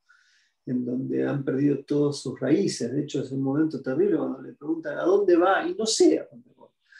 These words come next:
Hace treinta y cinco años que no estoy". <laughs> Entonces, te, contame un poco la, el, el,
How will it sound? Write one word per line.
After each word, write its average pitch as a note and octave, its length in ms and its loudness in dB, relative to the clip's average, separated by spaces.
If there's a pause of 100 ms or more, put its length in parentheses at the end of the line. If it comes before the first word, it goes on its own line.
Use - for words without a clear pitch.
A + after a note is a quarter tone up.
(240)
Hace D3+ 280 -4
treinta D3 300 0
y D3+ 100 4
cinco G3 340 2
años F#3 200 6
que D3 80 0
no D3 80 -4
estoy". G#2+ 480 -4
<laughs> A#2+ 40 -20
Entonces, - 600 -16 (640)
te, E3 320 0
contame F3+ 500 0
un D#3+ 140 -2
poco - 280 2
la, C3+ 320 -4
el, D3 520 -4
el, C#3 420 -4